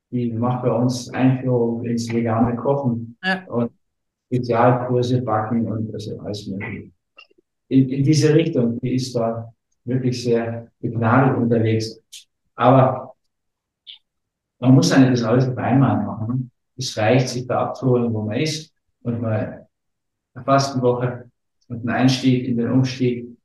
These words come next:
Speaker 1: und dann so allmählich Stück für Stück. Da brauchen wir so eine Abnehm-Challenge gemacht, jetzt erstmal in dem Jahr. So viele wollen abnehmen, so viele, vor allem Frauen, Mädchen leiden unter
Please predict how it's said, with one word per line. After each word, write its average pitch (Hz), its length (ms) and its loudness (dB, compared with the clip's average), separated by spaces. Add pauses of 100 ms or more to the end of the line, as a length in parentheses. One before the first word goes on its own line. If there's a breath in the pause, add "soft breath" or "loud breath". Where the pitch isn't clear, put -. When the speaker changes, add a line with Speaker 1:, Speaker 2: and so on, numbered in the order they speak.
(880)
Speaker 1:
und 117 200 -4
dann 117 180 2
so 127 100 4
allmählich 117 800 4 (1300)
Stück 135 360 -4
für 127 100 -2
Stück. 135 300 -2 (480)
Da 131 60 -6
brauchen 127 220 2
wir 123 80 4
so 123 120 0
eine 117 100 0
Abnehm-Challenge 139 720 0
gemacht, 127 340 2
jetzt 123 160 -2
erstmal 127 600 -2
in 120 120 -4
dem 120 240 -2
Jahr. 117 120 -4 (840)
So 156 240 0
viele 147 280 -2
wollen 135 260 6
abnehmen, 113 480 -4
so 139 220 -2
viele, 127 300 0
vor 123 100 -2
allem 135 320 2
Frauen, 104 460 -4
Mädchen 113 480 -6
leiden 107 420 -2
unter - 380 -8